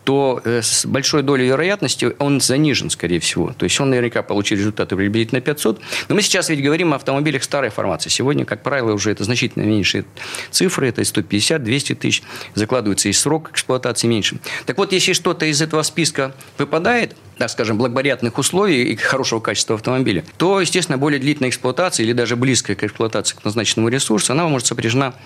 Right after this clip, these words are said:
ну, например, какие это могут быть, там, э, современный автомобиль, там, с форсированным двигателем, мало, малолитражным форсированным двигателем,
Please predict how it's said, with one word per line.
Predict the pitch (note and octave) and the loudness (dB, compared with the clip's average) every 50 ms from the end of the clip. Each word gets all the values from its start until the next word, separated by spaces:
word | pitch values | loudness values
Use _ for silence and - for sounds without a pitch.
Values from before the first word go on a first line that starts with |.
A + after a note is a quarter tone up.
| - - | -12 -4
ну, | - C#3 | 0 0
например, | D3+ D#3+ D#3+ F3 E3 C3+ | 0 2 2 0 0 0
какие | - D#3 - - D3 A#2+ | -2 -4 -2 -2 -2 -2
это | - - | 0 0
могут | G2+ F#2+ F2+ F2+ | 0 2 2 2
быть, | F2 E2 - | 0 0 0
там, | F2 D#2+ D#2 D#2+ | -2 -2 -2 -2
э, | D2+ E2+ E2+ E2+ E2+ | 0 0 0 0 0
современный | E2+ - B2+ B2 D3 F#3+ G3 F#3 D#3+ | 0 0 0 2 2 2 2 0 -2
автомобиль, | C3 - B2 B2 B2 A#2 A2+ G#2 E2+ | -2 -2 -2 -2 0 0 0 -2 -2
там, | - F2 | -2 -4
с | - | -4
форсированным | - - G#2 - - D3+ D3+ C#3+ B2 A#2+ A#2 G#2+ | -2 -2 -2 0 0 0 2 2 2 2 2 2
двигателем, | G2+ G2+ G2+ F2 - - D#2+ F2 | 2 0 0 0 -2 -2 0 0
мало, | G2 G#2 G2 F#2 E2+ F2+ - - | 2 2 2 0 -2 -4 -6 -4
малолитражным | G2+ A2 G#2 G#2 G2+ G#2+ A2+ - D3+ E3 E3+ D#3+ D#3 B2 A2 | -2 0 2 2 0 0 0 0 0 -2 0 0 -2 -2 -4
форсированным | - - - A2 A2+ - - B2 B2+ A2+ G#2 G2 F#2+ F#2+ F#2+ F#2+ | -4 -4 -4 -2 -2 0 2 2 2 2 2 2 2 0 0 2
двигателем, | A2+ G#2+ G2+ G2 F#2 E2+ - F#2 E2+ E2 D#2+ | 2 2 2 2 0 0 0 0 0 0 -2